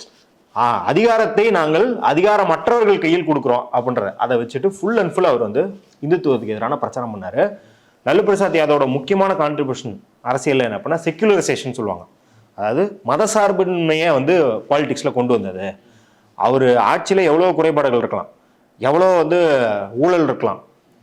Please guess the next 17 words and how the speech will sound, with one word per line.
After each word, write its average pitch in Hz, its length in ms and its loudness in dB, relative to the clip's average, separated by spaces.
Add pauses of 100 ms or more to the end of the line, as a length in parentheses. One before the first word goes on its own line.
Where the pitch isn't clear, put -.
(220)
ரவுடிசம் 156 640 2
பெருகி 151 260 2
இருக்கலாம், 113 380 -6
அதெல்லாம் 139 300 2
இருக்கட்டும், 135 400 0 (460)
ஆனா 120 240 0 (1120)
முஸ்லிம்கள் 220 600 2 (300)
இந்துக்கள் 175 580 2
வெவ்வேறு 180 420 2
கிடையாது 120 440 0 (580)
அப்படிங்கிற 127 420 0 (140)
ஒரு 127 160 2 (200)
உணர்வை 175 320 2 (120)
வந்து 113 240 -2
உருவாக்குனது 117 480 0
அவர் 101 180 -2
தான். 107 180 -4